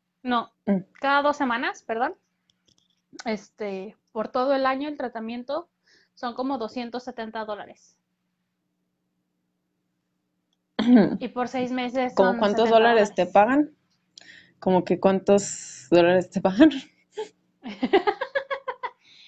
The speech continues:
Speaker 1: No, yo gracias a Dios en mi quincena son ochocientos dólares, entonces estamos
Speaker 2: <laughs>
Speaker 1: bien.
Speaker 2: Ah, bueno,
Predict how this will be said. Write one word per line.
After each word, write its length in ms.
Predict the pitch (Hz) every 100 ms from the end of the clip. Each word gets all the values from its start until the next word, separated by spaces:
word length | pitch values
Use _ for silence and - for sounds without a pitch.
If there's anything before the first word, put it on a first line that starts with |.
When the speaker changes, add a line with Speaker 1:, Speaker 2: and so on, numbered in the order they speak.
| _ _ 262
Speaker 1:
No, 160 | 254
yo 160 | 285 320
gracias 280 | 349 381 349
a 100 | 277
Dios 240 | 277 294
en 100 | 330
mi 100 | 320
quincena 420 | 269 240 269 277 302
son 160 | 285
ochocientos 500 | 285 277 269 226 262
dólares, 400 | 240 220 214 247 269
entonces 340 | 269 269 320
estamos 420 | - 302 339 269
Speaker 2:
<laughs> 0 |
Speaker 1:
bien. 200 | 240 294 285 330 - - _ - - 330 302 - - 523 - - - 587 403
Speaker 2:
Ah, 260 | 349 349
bueno, 240 | 339 330